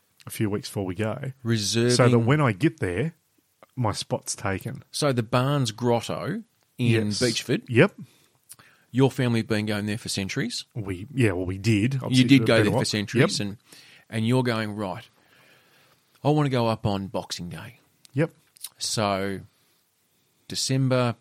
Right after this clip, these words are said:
Speaker 2: fifteenth, I've got the weekend free. I'm gonna take the caravan, park it at the grotto, and then I'm gonna go back to my regular life.
Speaker 1: Yep, just leave it there.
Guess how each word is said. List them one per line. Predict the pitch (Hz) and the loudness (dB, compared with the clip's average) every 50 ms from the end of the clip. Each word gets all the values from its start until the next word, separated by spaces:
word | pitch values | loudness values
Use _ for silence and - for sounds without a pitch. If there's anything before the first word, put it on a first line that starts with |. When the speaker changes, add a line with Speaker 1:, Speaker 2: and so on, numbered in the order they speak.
| _ _ | _ _
Speaker 2:
fifteenth, | - - 123 120 - - 143 196 240 240 - - - - _ _ _ _ _ _ _ _ _ - | -6 -6 -6 -6 -4 -4 -4 -2 -4 -6 -10 -16 -20 -20 _ _ _ _ _ _ _ _ _ -10
I've | 95 104 101 | -10 -10 -8
got | 110 - - | -8 -10 -10
the | - 90 | -10 -6
weekend | 92 107 110 107 - 113 107 104 101 - | -4 -2 -4 -4 -4 -4 -6 -6 -6 -6
free. | - 147 185 233 254 262 - _ _ _ _ _ _ _ - | -6 -4 -4 -4 -4 -6 -10 _ _ _ _ _ _ _ -14
I'm | - 98 95 | -12 -10 -10
gonna | 85 85 82 | -10 -10 -10
take | - - 151 147 - | -8 -8 -8 -8 -8
the | 127 | -8
caravan, | - - 135 123 123 120 120 120 120 117 117 120 - _ _ _ _ _ _ _ _ | -6 -4 -2 -2 -2 0 0 -2 -2 -2 -4 -6 -10 _ _ _ _ _ _ _ _
park | - - - 151 147 139 131 | -12 -6 -4 -2 -2 -2 -4
it | 120 | -6
at | 113 - | -6 -8
the | 110 | -6
grotto, | 101 113 117 107 - 120 117 117 117 113 113 117 - _ _ _ _ _ _ _ _ _ _ _ - | -2 -2 -2 0 0 0 0 0 0 0 -2 -4 -8 _ _ _ _ _ _ _ _ _ _ _ -6
and | 107 101 98 | -4 -2 0
then | 101 104 | 0 0
I'm | 127 185 | 0 0
gonna | 240 220 165 | 0 -2 0
go | 160 147 | 0 0
back | 135 139 123 - | 2 0 0 -2
to | - 113 | -4 -4
my | 110 104 | -4 -2
regular | 104 120 123 110 110 107 104 98 | 0 0 0 0 0 -2 -2 -2
life. | 95 92 78 - - - - - _ - | -2 -4 -6 -6 -10 -14 -20 -20 _ 2
Speaker 1:
Yep, | - 185 190 - _ _ - | 2 2 2 2 _ _ -2
just | 170 151 - | 0 0 2
leave | 123 113 104 98 | 2 2 0 0
it | 107 - | -2 -6
there. | - - - | -14 -20 -20